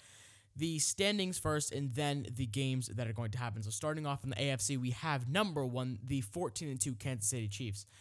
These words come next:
And then we have the number two, thirteen and three Buffalo Bills.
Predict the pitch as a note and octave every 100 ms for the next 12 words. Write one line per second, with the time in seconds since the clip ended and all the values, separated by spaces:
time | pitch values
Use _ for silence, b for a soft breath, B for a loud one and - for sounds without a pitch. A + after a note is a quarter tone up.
0 | B - B2+ D#3 C#3 G#2 G2+ B - B2+
1 | C3 C#3 G2+ G2+ - - - A2+ A#2+ B2
2 | A#2 - A3 - - _ - C3 A#2+ B2+
3 | G#2+ C3 B2+ A#2+ B2 A#2 E3 D#3+ D3+